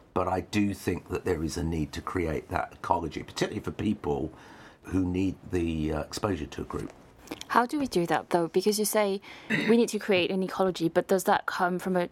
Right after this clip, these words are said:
Speaker 2: top-down approach? Is there anything at individual level that we can do to encourage that? Does the research community have a role in it?
Speaker 1: Absolutely, and that's what I think should be done. All right, I'll give you one example,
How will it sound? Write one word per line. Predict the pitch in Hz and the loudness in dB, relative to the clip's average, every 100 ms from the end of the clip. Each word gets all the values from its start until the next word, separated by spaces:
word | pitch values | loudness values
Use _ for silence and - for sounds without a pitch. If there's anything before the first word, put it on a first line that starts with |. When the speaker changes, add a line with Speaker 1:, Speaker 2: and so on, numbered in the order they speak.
| - | -4
Speaker 2:
top-down | - 180 190 175 | -2 0 0 0
approach? | - 220 185 - | 2 2 2 0
Is | 196 170 | -2 2
there | 185 180 | 4 4
anything | 180 180 - 185 | 2 -2 0 2
at | 175 - | 2 0
individual | 185 180 175 233 277 285 | -2 0 2 2 2 4
level | 269 269 277 | 4 4 2
that | 269 247 | 0 0
we | 226 | 0
can | 220 | 0
do | 202 220 | 4 2
to | 214 | 2
encourage | 202 - 208 202 - | -2 2 0 0 2
that? | 196 196 - - - - | 2 2 -4 -16 -18 -2
Does | 196 190 | 0 4
the | 185 185 | 4 4
research | 180 196 - 202 - - | 2 2 2 2 0 -2
community | 196 196 220 214 214 208 | 2 4 4 2 2 2
have | - 196 | 2 0
a | 185 | 2
role | 175 180 214 240 247 | 2 2 2 -2 -2
in | 233 226 | 0 2
it? | 285 - - - - - - - | 0 -6 -20 -20 -20 -20 -4 0
Speaker 1:
Absolutely, | 160 - 110 110 139 95 | 0 0 0 2 2 0
and | 78 | 0
that's | 107 - | -2 0
what | 107 - - | 0 0 2
I | 95 95 98 90 - | 0 2 -2 -4 -6
think | - - 95 - | -6 -4 -2 -2
should | - 113 - | -2 -2 0
be | 82 | -2
done. | 78 69 60 85 107 - - - - - _ _ - | 0 -2 -4 -6 -8 -14 -20 -20 -20 -20 _ _ 4
All | 120 | 6
right, | 98 | 6
I'll | 107 | 2
give | - 143 | -2 0
you | 139 | 2
one | 117 101 | 2 0
example, | 87 - 76 71 - - | -2 -2 -2 -4 -8 -10